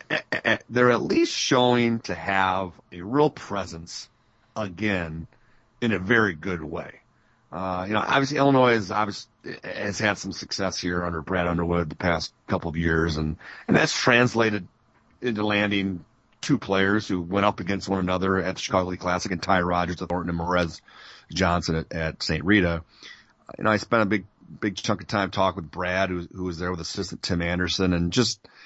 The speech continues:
about a wide range of things, but just having that presence at an event like that from your st-, state's flagship Big Ten university, that's important. And I know Br-, Brad and he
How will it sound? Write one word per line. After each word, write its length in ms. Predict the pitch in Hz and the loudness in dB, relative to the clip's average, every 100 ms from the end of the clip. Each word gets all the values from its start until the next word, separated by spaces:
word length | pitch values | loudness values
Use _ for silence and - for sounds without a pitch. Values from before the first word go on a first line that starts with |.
| - _ | -20 _
about 280 | - - - | 0 2 2
a 40 | |
wide 220 | 87 95 87 | 2 2 2
range 220 | 87 85 | -2 -4
of 80 | - | -8
things, 260 | 82 85 | -10 -8
but 140 | 98 95 | -10 -4
just 260 | 185 202 | 0 0
having 680 | - 92 107 117 110 95 87 - _ _ _ _ - | -2 0 2 2 0 -2 -8 -14 _ _ _ _ -8
that 240 | 95 101 | -8 -8
presence 640 | - 101 101 107 104 - - _ _ - | -6 -4 -2 -2 -4 -8 -16 _ _ -8
at 140 | 92 | -4
an 100 | 92 | -4
event 280 | 82 98 98 | -2 -2 -2
like 240 | 98 92 - | -6 -6 -4
that 300 | 90 95 - _ _ _ _ _ _ | -2 -2 -4 _ _ _ _ _ _
from 140 | 90 90 | -6 -4
your 280 | 92 92 | -4 -4
st-, 420 | 87 - - - - | -4 -6 -10 -14 -6
state's 400 | - 107 107 - | 2 2 2 -6
flagship 680 | - 95 95 - - 98 - - | -2 0 0 -2 0 -2 -4 -8
Big 240 | 98 85 | -6 -4
Ten 300 | 98 95 87 | -2 0 0
university, 640 | 95 85 90 90 87 87 87 | 0 0 -2 -2 -2 -2 0
that's 220 | 151 - | 2 4
important. 480 | 131 - 104 - - _ | 4 4 2 0 -12 _
And 400 | 101 104 101 95 - - - - | 0 2 2 0 -6 -18 -20 -4
I 80 | 151 | 0
know 380 | 175 165 139 117 - _ _ _ _ _ _ 92 _ 85 _ | 4 4 4 0 -8 _ _ _ _ _ _ -20 _ _ _
Br-, 440 | 104 78 87 98 104 | -20 -20 -16 -12 -6
Brad 440 | 113 117 117 117 | -2 2 2 2
and 240 | 107 98 | 0 -6
he 120 | 98 | -10